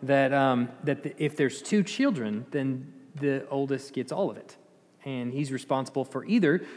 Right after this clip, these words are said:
doling out some to the, the kids or not. Now, the thing that changes with Jesus is we see that there's two sons in the parable. Now, it's a parable, so we don't know that it's a, uh, an actual story, but,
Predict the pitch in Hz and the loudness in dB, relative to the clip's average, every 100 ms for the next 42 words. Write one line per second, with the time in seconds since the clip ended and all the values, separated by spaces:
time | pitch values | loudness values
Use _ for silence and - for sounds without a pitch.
0 | - 147 160 160 151 131 - 196 185 143 | -2 2 4 4 4 2 2 4 4 2
1 | 127 - - - - - 254 269 - - | -2 -4 -12 -12 -2 4 4 2 -8 -18
2 | - - 139 143 135 - - - - 190 | -20 -8 0 2 2 0 -14 -18 -2 0
3 | 120 - 147 143 - - 151 139 - 254 | 0 -2 0 0 -2 -10 -4 -2 2 4
4 | 302 170 - 240 160 123 139 120 123 226 | 6 4 4 6 6 4 0 0 4 4
5 | 147 113 - - 139 147 151 - 160 139 | 4 0 -2 -6 -4 -2 -2 0 2 2
6 | 139 - 151 143 131 - - 226 - 175 | 0 -4 -2 0 0 -2 0 0 2 2
7 | 123 135 135 120 - 208 117 - - - | 2 0 -2 -2 4 4 4 -2 -10 -2
8 | 160 214 254 294 226 135 151 - - - | 2 4 6 8 8 8 4 0 -12 -16
9 | - 143 190 165 185 170 151 143 135 123 | -4 2 2 6 6 6 4 4 2 2
10 | - - - - - - 139 131 120 131 | -4 -18 -20 -20 -20 -12 -4 -2 -2 2
11 | 151 196 - 175 143 - 160 120 151 180 | 4 4 4 2 2 0 2 4 2 -2
12 | - 143 139 139 | 2 4 4 2